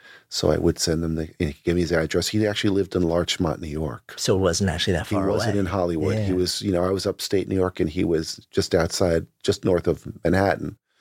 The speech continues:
Speaker 1: So I sent them the letter and the tapes, and he, he would answer all my questions and then go on and talk about how he did, uh,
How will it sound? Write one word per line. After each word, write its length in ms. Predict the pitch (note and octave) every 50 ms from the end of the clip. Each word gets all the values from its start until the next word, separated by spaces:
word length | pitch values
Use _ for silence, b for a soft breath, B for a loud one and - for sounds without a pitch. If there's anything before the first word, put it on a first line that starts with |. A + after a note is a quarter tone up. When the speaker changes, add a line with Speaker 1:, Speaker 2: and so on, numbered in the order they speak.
| b b b b b b b b b b b b b b b _ _ _ -
Speaker 1:
So 420 | - - - - A#2 G#2 G2+ F#2+
I 160 | F#2+ G2 F#2+ F#2
sent 260 | - - G#2 F#2+ -
them 160 | A#2 A2+ A#2
the 80 | A2+ G#2
letter 400 | G2 G2 F#2 F#2 G2 G#2 G#2+ A2
and 260 | G#2+ G#2+ G#2+ G#2+ G#2
the 120 | G2+ G2
tapes, 580 | - - - G2 F2+ F#2+ G#2 G2+ - - - -
and 180 | F#2+ F#2 F#2+
he, 240 | F#2 - - - - _
he 280 | - - - F#2 F#2 F#2+
would 200 | G2 G2 F#2+ -
answer 420 | - F2+ F2 F2+ F2 - - -
all 200 | - - E2+ D#2+
my 140 | F2 F2+ F2
questions 760 | E2+ - - E2 D2+ D2 - - - F2 F#2+ G2+ G2+ - - _ -
and 180 | - F#2 F#2+ F2+
then 160 | G#2+ A2 A2
go 300 | F#2 G#2 G#2+ G2 F2+ C#2+
on 300 | D#2+ G2 G#2 G#2+ G#2+ F#2+
and 120 | F2+ F2
talk 280 | - - G2 F2 - -
about 260 | F2 - E2+ E2+ E2+
how 280 | D2+ D#2+ F#2 F2 F2 F2
he 220 | - - F#2 F2
did, 480 | D#2 - F#2 F#2 F2+ F2 E2+ E2 D#2+ - B B B B B B B B B B
uh, 460 | F2 F2 E2 D#2+ D#2+ D#2 D2+ D#2 D#2+